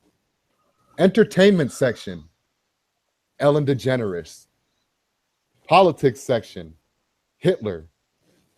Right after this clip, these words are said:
Gun manufacturer section, John Browning.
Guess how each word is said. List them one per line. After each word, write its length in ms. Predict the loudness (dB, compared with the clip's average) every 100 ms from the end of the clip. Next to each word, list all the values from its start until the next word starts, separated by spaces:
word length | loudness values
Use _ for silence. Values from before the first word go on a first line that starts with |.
| _ _ _
Gun 240 | 2 2 2
manufacturer 680 | -2 -4 -4 -4 -4 -6 -12
section, 580 | -8 -10 -10 -18 -20 -20 _ _ _ _ _ _
John 260 | -4 0 0
Browning. 440 | 0 -4 -4 -14